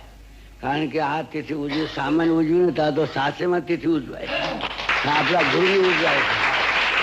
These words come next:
એમાં એ તો સ્વામીને ઉજવે, સ્વામી જે સાચેમાંની તિથિ ઉજવી એ જ ગણવી આપણે.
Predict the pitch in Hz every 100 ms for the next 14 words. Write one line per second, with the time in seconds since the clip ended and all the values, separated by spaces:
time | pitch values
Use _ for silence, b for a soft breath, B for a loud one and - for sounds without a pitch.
0 | - 143 151 175 175 170 175 165 160 165
1 | - 147 160 175 175 170 147 185 175 151
2 | 147 151 175 151 170 170 143 135 - 165
3 | 165 175 175 160 160 123 165 160 160 165
4 | 190 175 185 160 185 175 160 135 113 -